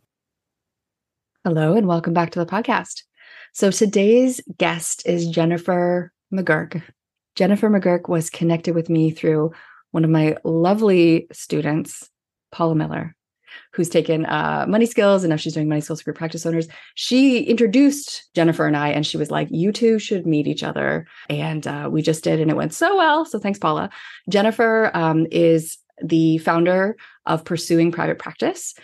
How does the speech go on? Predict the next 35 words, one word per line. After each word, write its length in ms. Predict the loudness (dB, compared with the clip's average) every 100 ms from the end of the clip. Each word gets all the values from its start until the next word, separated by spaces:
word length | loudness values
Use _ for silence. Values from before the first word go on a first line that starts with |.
| -18
She 360 | -10 -2 2 2
is 380 | 4 4 2 -2
a 40 | -8
dietitian 800 | -6 -8 -2 -2 2 6 6 4 0
who 120 | 0 2
helps 280 | 0 -4 -4
other 180 | -2 0
dietitians 520 | 0 0 -4 -4 -6
start 240 | -4 -4
private 240 | -4 -6 -4
practices 680 | -6 -4 -2 0 2 2
in 100 | 0 0
all 200 | 2 4
these 180 | 2 0
ways. 260 | 0 0 0
And 140 | -2
she's 180 | -2 -6
also 500 | -4 -4 0 0 0
expanding 760 | -4 -8 -2 0 2 2 2 2
and 120 | -2
serving, 520 | -2 -2 0 0 0 -2
um, 220 | -4 -2 0
other 340 | 4 4 4 0
health 220 | -6 -6
practitioners. 840 | -10 -8 -6 -6 -4 -2 -4 -6 -12 -20 -20 -20 -2
Today, 540 | 0 4 4 4 0
Jennifer 440 | 0 2 2 0 0
and 120 | 2
I 340 | 2 0 0 -4
talked 240 | -10 -6 0
about 240 | 0 0
the 80 | 0
relationship 800 | 0 0 -2 -2 -2 0 -2 -2
between 440 | -2 0 0 -2
money 720 | -4 -2 -2 0 0 0 -6